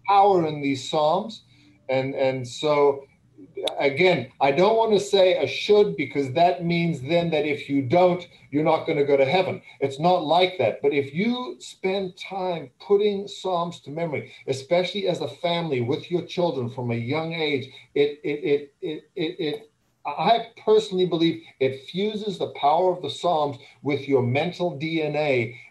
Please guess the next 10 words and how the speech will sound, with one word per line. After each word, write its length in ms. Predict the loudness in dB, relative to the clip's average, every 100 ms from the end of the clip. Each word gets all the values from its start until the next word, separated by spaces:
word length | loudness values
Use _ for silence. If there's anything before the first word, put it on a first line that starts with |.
| -6
and 240 | -4 -4
protects 760 | -6 -8 -8 -4 -4 -4 -12 -6
you 300 | -2 -2 -4 -14 _
in, 180 | -8 -4
in, 220 | -4 -4
in 220 | -4 -6
times 580 | -6 -4 -2 -2 -2 -6
of, 220 | -2 -2 0
of 260 | -2 -4
need 540 | -2 -2 2 0 0